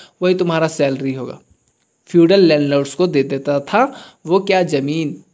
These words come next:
और यहाँ पर देखिए होता क्या था ना, उस समय mostly आपका एडमिनिस्ट्रेशन पावर भी लगभग, लगभग फ्यूडलिज्म जब हम लोग पढ़ेंगे तो हम लोग डिस्कस करेंगे कि उस समय कैसे एडमिनिस्ट्रेशन पावर आ गया था, जुडिशरी पावर आ गया था। तो ये सब पावर उन लोगों को मिल गया था, ऑटोमेटिकली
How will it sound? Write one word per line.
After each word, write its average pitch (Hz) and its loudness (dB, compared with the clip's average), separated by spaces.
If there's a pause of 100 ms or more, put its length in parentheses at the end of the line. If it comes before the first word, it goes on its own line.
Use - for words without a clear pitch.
(340)
और 165 0
यहाँ 190 2
पर 196 -2
देखिए 190 0
होता 170 0
क्या 190 0
था 190 -4
ना, 196 -2
उस 185 -2
समय 190 -2
mostly 170 -2
आपका 175 2
एडमिनिस्ट्रेशन 156 -2
पावर 156 2
भी 175 4
लगभग, 165 2
लगभग 170 0
फ्यूडलिज्म 180 0
जब 175 0
हम 175 0
लोग 175 0
पढ़ेंगे 151 0
तो - -16
हम 208 -2
लोग 202 4
डिस्कस 180 0
करेंगे 180 2
कि 196 -4 (400)
उस 185 -8
समय 202 -2
कैसे 190 0
एडमिनिस्ट्रेशन 160 0
पावर 151 2
आ 147 0
गया 147 -2
था, 147 -6
जुडिशरी 156 0
पावर 143 0
आ 139 -2
गया 139 -6
था। 160 -10 (460)
तो 214 -4
ये 196 2
सब 202 -2
पावर 160 2
उन 170 -2
लोगों 165 -2
को 190 0
मिल 160 0
गया 143 0
था, 143 -8
ऑटोमेटिकली 190 0